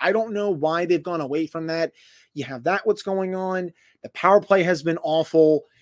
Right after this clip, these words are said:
That's, I think, what really sunk them, a, a big reason why it sunk them in the early portions of the season. They had that oh for thirty-seven stretch. There's no excuse to be oh for thirty-seven in a season when you have surefire Hall of Famers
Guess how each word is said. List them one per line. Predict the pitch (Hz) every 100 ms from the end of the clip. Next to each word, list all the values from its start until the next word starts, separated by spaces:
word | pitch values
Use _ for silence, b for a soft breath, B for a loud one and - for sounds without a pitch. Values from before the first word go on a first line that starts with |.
| b b
That's, | 190 208 202 175
I | 156
think, | 160 147
what | 156
really | 147 139
sunk | - 147 147
them, | 147 139 139 _
a, | 175 170
a |
big | 143 196 160
reason | 170 147 147
why | 147 139
it |
sunk | - 147 139
them | 139
in |
the | 135 143
early | 139 135
portions | 123 135 135 139 127
of |
the | 120
season. | - 196 160
They | 143
had | 143 135
that | -
oh | 143 151
for | 151
thirty-seven | 135 151 147 - 143 135
stretch. | 120 156 147 - B B B B
There's | 175 156
no | 180 165
excuse | 139 - 147
to | 151
be | 135
oh | 139
for | 139 139
thirty-seven | 143 131 127 - 131 135 139
in | 147
a | 127
season | - 139 139
when | 131 127
you | 131
have | 117 127 120 117 b b b b
surefire | - 202 170 165 147
Hall | 135 147
of | 123
Famers | 143 143 147 139 -